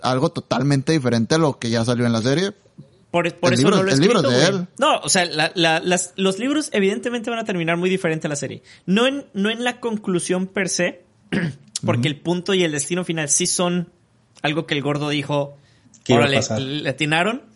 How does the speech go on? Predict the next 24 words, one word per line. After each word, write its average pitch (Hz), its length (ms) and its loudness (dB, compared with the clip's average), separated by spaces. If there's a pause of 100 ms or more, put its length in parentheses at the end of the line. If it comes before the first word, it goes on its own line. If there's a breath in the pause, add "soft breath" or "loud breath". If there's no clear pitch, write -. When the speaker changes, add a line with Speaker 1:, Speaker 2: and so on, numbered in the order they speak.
(440 soft breath)
Speaker 2:
pero 165 260 2
Speaker 1:
No. - 80 0
Speaker 2:
todo 208 180 6
el, 240 140 0 (140)
todo 214 240 2
el 220 180 0
de-, 196 240 -2
yo 220 220 -4
creo 285 100 -18
que 285 80 -6
mi 254 80 -6
co-, 214 140 -6
el 185 160 -2
conflicto 196 360 -6
mayor, 165 220 -2
y 156 60 -2
regresando 135 360 -4
al 170 80 -4
tema 147 180 -6
de 143 40 -6
Game 143 140 -4
of 139 60 -8
Thrones, 143 180 -4
es 143 180 -4